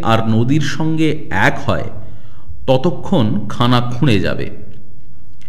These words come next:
এদিকে স্নান করবার বেলা হলো। গৃহিণী মেয়ের হাতে তেল পাঠিয়ে দিল। মেয়ে বললে, "বাবা, বেলা হয়েছে,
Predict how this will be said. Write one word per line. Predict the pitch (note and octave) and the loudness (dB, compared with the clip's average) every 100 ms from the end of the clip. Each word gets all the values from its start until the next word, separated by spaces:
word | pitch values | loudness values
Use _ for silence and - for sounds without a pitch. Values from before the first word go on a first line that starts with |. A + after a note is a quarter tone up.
| - - - - - | -2 -2 -2 -2 4
এদিকে | D3 F#3+ F#3 | 4 4 2
স্নান | - A2 G#2+ A2+ | 0 2 4 4
করবার | A2 C3+ C#3+ C#3+ | 2 2 2 0
বেলা | A2+ F#2 G#2 | 2 4 4
হলো। | G#2+ A2+ G#2+ F2+ - - - - - - - - - - - | 2 2 0 0 -2 -2 -2 -2 -2 -2 -2 -2 -2 -2 0
গৃহিণী | A2 C#3 C3+ F#3 D#3+ G2 G2 F#2+ - - - | 4 6 6 4 4 2 0 -2 -2 -2 2
মেয়ের | G#2+ C#3 D#3 D3+ | 6 6 6 4
হাতে | D3+ - E3+ | 0 0 0
তেল | - B2+ B2 B2 | 0 2 4 4
পাঠিয়ে | B2 A#2+ - A#2 | 2 2 0 0
দিল। | F#2+ D2 - - - - - - - - - - | 0 0 -2 -2 -2 -2 -2 -2 -2 -2 -2 0
মেয়ে | A2 B2+ D3 | 4 4 4
বললে, | D3 C#3 C3 C2 - - - - | 4 2 2 0 -2 -2 -2 -2
"বাবা, | F#2 G#2 C#3+ G2+ - - - - - | 0 2 2 2 0 -2 -2 -2 -2
বেলা | F#2 F#2+ G#2+ C3 | 0 4 6 6
হয়েছে, | C3+ A2+ G#2+ G#2+ - | 4 2 2 0 -2